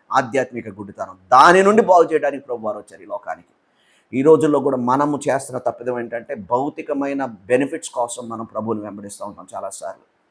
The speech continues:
ఆధ్యాత్మికమైనటువంటి ఆశీర్వాదం కోసం మనం ఆయన వెంబడించాలి. ఆధ్యాత్మికంగా మన కళ్ళు తెరవమని ప్రభువుని వేడుకోవాలి. మనం ఏ స్థితిలో ఉన్నామో మనం పరిశీలించుకోవాలి.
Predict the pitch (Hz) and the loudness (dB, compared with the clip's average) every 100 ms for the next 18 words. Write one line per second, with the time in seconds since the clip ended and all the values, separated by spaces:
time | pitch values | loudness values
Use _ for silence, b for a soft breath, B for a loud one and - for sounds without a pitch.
0 | - 123 110 143 139 139 139 127 123 123 | 0 0 4 2 2 -2 -8 -6 -6 -6
1 | 120 104 123 - 123 117 113 113 113 110 | -4 -2 0 -2 -6 -6 -4 -8 -8 -10
2 | 104 _ _ _ 110 107 107 101 104 101 | -14 _ _ _ -4 -4 -4 -8 -10 -12
3 | 98 95 87 98 135 147 156 143 123 117 | -14 -14 -12 -4 -2 -2 -2 -4 -12 -12
4 | 101 113 113 - 139 147 131 123 120 110 | -10 -10 -6 -4 -2 -2 -4 -4 -8 -10
5 | 110 110 110 101 98 98 104 104 - _ | -8 -8 -8 -10 -12 -10 -10 -12 -16 _
6 | _ 117 127 135 135 113 131 123 123 123 | _ -4 -2 -4 -8 -6 -6 -4 -6 -6
7 | 123 123 120 - 127 135 123 113 - 110 | -6 -6 -6 -6 -6 -8 -10 -12 -12 -10
8 | 107 104 | -8 -10